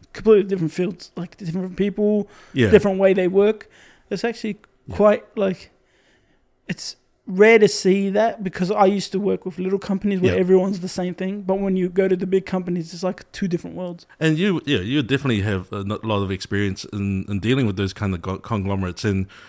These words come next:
Speaker 2: Disney Studios, when I was there in Burbank working at the studios,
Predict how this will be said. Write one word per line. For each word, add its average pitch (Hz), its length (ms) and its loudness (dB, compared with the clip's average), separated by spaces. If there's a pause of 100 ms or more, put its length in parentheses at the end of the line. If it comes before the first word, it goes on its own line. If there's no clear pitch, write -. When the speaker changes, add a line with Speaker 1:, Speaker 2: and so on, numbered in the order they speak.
(160)
Speaker 2:
Disney 151 280 2
Studios, 110 560 -2
when 101 140 -2
I 98 60 -2
was 92 160 -4
there 113 180 -2
in 90 120 -2
Burbank 85 600 -8
working 90 340 -8
at 87 120 -12
the - 80 -20
studios, 85 580 -8